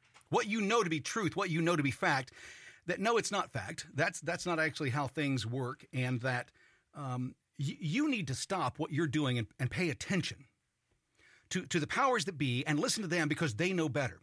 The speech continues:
Aren't you, aren't you tired of that? Aren't you tired of being told that what you've seen over the last two to three years is, is that it's all based on lies and that it's, it's, it's not you?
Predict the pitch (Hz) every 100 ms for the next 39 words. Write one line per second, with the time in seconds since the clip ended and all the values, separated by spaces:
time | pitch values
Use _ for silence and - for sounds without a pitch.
0 | _ 190 214 277 254 - 285 190 196 202
1 | 202 - - - 233 269 285 - 220 180
2 | 190 170 - 196 185 151 - - - 226
3 | 220 180 - 208 190 156 170 160 220 196
4 | - 180 165 165 170 - - _ 160 156
5 | - 165 - 156 - 170 185 165 180 170
6 | 135 131 147 202 - - - - - 151
7 | 151 139 - 143 - 147 165 262 208 110
8 | 190 107 107